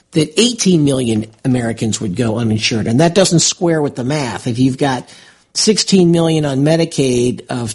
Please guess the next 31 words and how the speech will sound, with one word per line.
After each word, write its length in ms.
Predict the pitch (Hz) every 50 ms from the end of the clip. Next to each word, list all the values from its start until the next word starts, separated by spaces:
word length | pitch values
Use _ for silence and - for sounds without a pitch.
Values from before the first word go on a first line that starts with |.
| - _
to-, 260 | - - - 170 170 165
twenty 300 | - 165 170 170 165 165
million 280 | 156 151 147 143 127
total 320 | - - 151 147 147 139 131
insured, 360 | 117 107 - - 175 170 156
that 140 | 143 135 151
only 160 | 175 185 175
leaves 200 | 170 151 127 -
four 220 | - - 170 170
to 80 | 143 117
five 480 | - - - 170 170 185 190 180 170
million, 460 | 147 127 117 113 110 104 107 107 104 107 - - - - - -
according 320 | - 113 - 135 120 107
to 60 | - 113
this 180 | 101 - 160
article, 320 | 165 202 196 180 - 147 131
that 80 | 123
would 160 | 120 120 110
lose 180 | 120 117 117 -
insurance, 440 | 120 101 - - 113 113 110 - 131
and 120 | 123 120
yet 160 | 131 131 123
the 60 | - 113
Congressional 500 | - 123 110 131 131 120 - 139 120 104
Budget 260 | 117 123 107 117 110
Office 300 | 110 110 107 110 110 -
is 80 | -
saying 240 | - 123 113 110 107
eighteen 300 | 104 107 - - 110 101
million. 260 | 98 95 92 98 92 - - - - - - -
I, 140 | 151 160